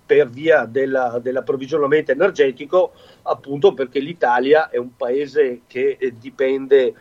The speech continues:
molto dall'energia. È chiaro che stiamo anche pagando quelli che sono stati i conflitti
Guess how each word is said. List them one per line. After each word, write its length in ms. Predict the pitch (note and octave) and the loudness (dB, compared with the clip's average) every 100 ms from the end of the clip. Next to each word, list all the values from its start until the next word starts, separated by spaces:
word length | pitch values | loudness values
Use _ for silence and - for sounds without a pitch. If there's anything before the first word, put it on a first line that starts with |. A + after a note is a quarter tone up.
| _ - | _ -8
molto 440 | C3 D3 C3+ C#3+ | 0 2 2 0
dall'energia. 800 | C3 C3 B2 B2+ A#2 B2 A#2+ - - _ _ _ _ | 0 0 2 0 0 -2 -2 -2 -16 _ _ _ _
È 140 | - F3 | -4 0
chiaro 300 | A#3 A3 E3+ | 2 2 0
che 100 | D#3 | -4
stiamo 380 | - F3 E3 D3+ | -6 -4 -2 -2
anche 360 | D#3+ D#3 E3 | -4 -6 -6
pagando 600 | D#3 C3+ D3 D#3 D3+ C#3 | -6 -4 -2 -4 -4 -6
quelli 260 | B2 C3+ C#3 | -6 -10 -8
che 100 | C3+ | -10
sono 240 | D3 C3 | -8 -8
stati 300 | B2 C#3 C3+ | -2 -4 -4
i 60 | C3+ | -8
conflitti 840 | C#3 A#2+ - C#3+ D3+ D#3 C3 | -6 -6 -10 -12 -12 -6 -6